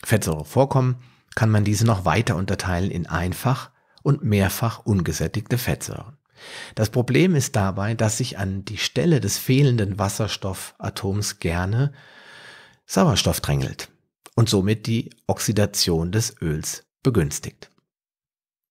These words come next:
Und je mehr offene Verbindungen ein solches Öl aufweist, desto höher ist auch das Risiko einer Oxidation. Das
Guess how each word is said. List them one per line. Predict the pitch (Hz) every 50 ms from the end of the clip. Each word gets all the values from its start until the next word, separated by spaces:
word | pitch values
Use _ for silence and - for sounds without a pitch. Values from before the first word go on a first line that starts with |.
| _ _ _ _ _ - -
Und | 110 123 110
je | 110 101
mehr | 104 123 147 151 131 - -
offene | 135 143 - - 127 110 107
Verbindungen | - - - - - 131 151 147 123 110 104 107 80
ein | 90 98 101
solches | 101 110 110 107 - 101 78 -
Öl | - 95 87 80 -
aufweist, | - - - 180 175 - - - 120 127 147 143 - -
desto | 117 123 - 131 120 104
höher | - 107 104 104 110 113 123 127 143 147 - _ -
ist | - 143 - -
auch | 127 120
das | 143 131 120 131
Risiko | 160 196 196 147 117 104 - - 98 95 98 117 - - - _ _ -
einer | 101 95 92 -
Oxidation. | - - - 98 80 98 87 - - 151 107 80 73 - - - - - - - - - - - _ _ _ -
Das | - 101 98 - -